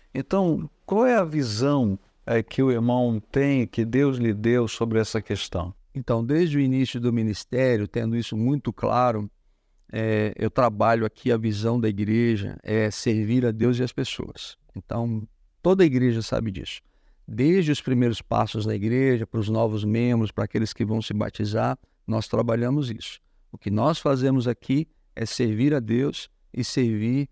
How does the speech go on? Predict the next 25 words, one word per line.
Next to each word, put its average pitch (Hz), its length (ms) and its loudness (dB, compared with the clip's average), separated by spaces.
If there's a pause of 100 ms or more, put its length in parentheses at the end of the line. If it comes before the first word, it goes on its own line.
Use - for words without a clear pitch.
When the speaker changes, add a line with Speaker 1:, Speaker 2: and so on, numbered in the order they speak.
(260)
Speaker 2:
as - 160 -6
pessoas. - 680 -8 (320)
Nós 117 180 -6
temos 143 240 0
muitos 151 320 0
funcionários. 170 920 -2 (440)
Hoje 175 420 2
o 170 80 0
projeto 120 440 0
social 127 380 -2
conta 135 320 -4
com 135 160 -4
quarenta 139 540 0
e 143 140 2
um 160 160 0
funcionários 143 800 -2
trabalhando, 127 720 -2 (640)
mas 110 280 -2
nós 127 240 0
precisamos 135 920 0
de 120 180 -2
muitos 127 720 0
voluntários. - 720 -2
Por 151 220 0
exemplo, 117 400 0